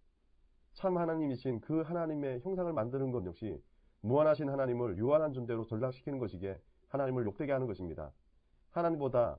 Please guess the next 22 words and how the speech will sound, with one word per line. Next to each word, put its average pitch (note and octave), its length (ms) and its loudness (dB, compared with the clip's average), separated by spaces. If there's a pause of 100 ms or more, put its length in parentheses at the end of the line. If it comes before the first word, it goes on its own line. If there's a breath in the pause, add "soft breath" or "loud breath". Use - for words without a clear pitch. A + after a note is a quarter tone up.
(100)
더 D3+ 260 2
아끼는 C#3 300 -2
것이 C3 160 -6
있다면 G2 420 -4 (280)
그것이 D3 300 0
무엇이든지 A2 680 -2 (160)
제거하십시오. G#2+ 640 -4 (460)
탐심은 C#3 540 -2
우상 B2 240 2
숭배입니다. F2+ 560 -4 (420)
신앙은 C#3 500 4 (220)
하나님께만 D#3+ 720 2
올인하는 A#2+ 360 2
것입니다. D#2+ 440 -6 (600)
이스라엘은 D#3+ 560 0
하나님을 D#3+ 320 -2
배신하였으나 A#2+ 720 -2 (340)
하나님은 C#3 380 0
끝까지 B2+ 480 0 (100)
사랑의 D3 280 0
줄로 B2+ 240 0
이끌어 G2+ 360 -2